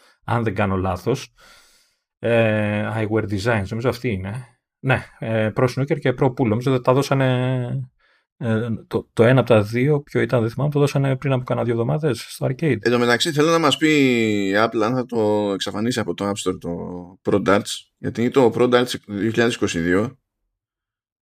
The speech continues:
Speaker 2: ε, είναι, νομίζω, παιχνίδι εφταετίας or something.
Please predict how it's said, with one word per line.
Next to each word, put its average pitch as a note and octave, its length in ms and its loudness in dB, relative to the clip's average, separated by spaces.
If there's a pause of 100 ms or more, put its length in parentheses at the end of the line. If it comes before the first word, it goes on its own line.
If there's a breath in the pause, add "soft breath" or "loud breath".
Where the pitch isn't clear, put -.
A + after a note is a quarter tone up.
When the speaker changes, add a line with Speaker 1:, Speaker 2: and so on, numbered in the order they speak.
(140)
Speaker 2:
ε, G2+ 1040 0 (540)
είναι, A#2 1160 2
νομίζω, B2 1120 0 (280)
παιχνίδι B2+ 760 2
εφταετίας A2 760 0
or A2 60 -6
something. F#2+ 340 0